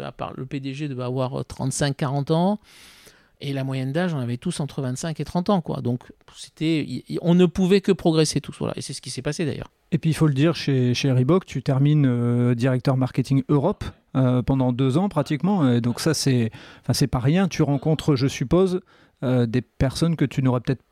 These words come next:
Speaker 2: jamais rencontrées sur le, le, le circuit
Speaker 1: Oui, oui,
Speaker 2: professionnel.
Speaker 1: oui, oui. Et puis, et puis, c'était tous les sports. Ça... après, c'était une vie, euh, alors que j'avais choisi, hein, mais c'est clair que c'était une journée dans une ville, une autre journée ailleurs. C'était des réunions,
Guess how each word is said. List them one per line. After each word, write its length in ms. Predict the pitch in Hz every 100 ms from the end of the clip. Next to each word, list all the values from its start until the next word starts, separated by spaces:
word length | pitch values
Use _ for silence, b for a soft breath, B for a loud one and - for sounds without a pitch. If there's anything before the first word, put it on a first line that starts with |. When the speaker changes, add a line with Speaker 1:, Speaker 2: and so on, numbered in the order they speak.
| -
Speaker 2:
jamais 300 | 127 143 147
rencontrées 500 | 143 135 147 - 156
sur 200 | 156 139
le, 320 | 131 127 123
le, 240 | 123 120
le 140 | 113 120
circuit 360 | 151 - - 147
Speaker 1:
Oui, 180 | 220
oui, 40 | 262
Speaker 2:
professionnel. 320 | 294 302 302
Speaker 1:
oui, 80 | 277
oui. 200 | 240 285
Et 40 | 233
puis, 200 | - 180
et 100 | 160
puis, 280 | 147 - 214
c'était 460 | - 156 - 180 170
tous 160 | -
les 100 | 151
sports. 380 | 139 - 220 240
Ça... 120 | 151 127 -
après, 380 | 139 - 214
c'était 320 | 214 160 - 156
une 200 | 147 143
vie, 300 | 147 180 160
euh, 280 | 131 123
alors 220 | 120 120 -
que 120 | 127
j'avais 260 | 123 127
choisi, 460 | 123 - 175 220 226
hein, 100 | 170
mais 120 | 135
c'est 180 | 123 123
clair 260 | 156 180 -
que 120 | 147
c'était 600 | - 123 - 160 160 139
une 120 | 135
journée 440 | 139 139 143 151 139
dans 140 | 127
une 180 | 123 131
ville, 280 | 147 196 214
une 100 | 156
autre 100 | 139
journée 320 | 135 139 139
ailleurs. 480 | 131 156 190 214 208
C'était 220 | - 139
des 100 | 139
réunions, 540 | 131 139 156 196 220